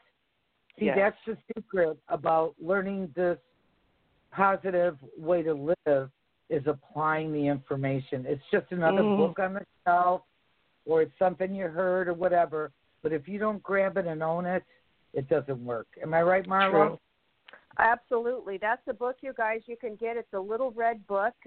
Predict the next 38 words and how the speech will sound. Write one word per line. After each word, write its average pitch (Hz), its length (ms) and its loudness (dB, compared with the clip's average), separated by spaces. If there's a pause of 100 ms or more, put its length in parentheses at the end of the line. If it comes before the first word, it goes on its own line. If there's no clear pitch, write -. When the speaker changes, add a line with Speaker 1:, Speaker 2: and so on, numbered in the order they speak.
(120)
Speaker 3:
The 190 100 -4 (100)
Game 208 360 -4
of 196 180 -4
Life 185 400 2
and 180 160 -6
How 196 140 0
to 214 100 -4 (120)
Play 202 200 0
It 202 160 -4
by 165 160 -4 (120)
Florence 202 400 0 (340)
Scovel 196 440 0 (180)
Shinn. 208 340 -2 (420)
And 196 160 4
it 185 100 2
was 190 140 0 (100)
written 233 400 0
back 202 360 2 (180)
in, 185 360 -8 (140)
um, 175 380 -6
nineteen 220 480 -12
twenty-five 196 680 0
was 143 180 -14
the 156 80 -10
copyright. 143 720 -6
And 156 200 -10 (400)
it 196 140 4
is 196 160 2
just 202 220 -6
great. 202 400 0
So 185 100 -4
just 233 280 -6
read 254 180 -4
it. 254 160 0
I 214 140 0
got 220 200 -6 (120)
this 214 120 -16 (120)
copy 220 380 -12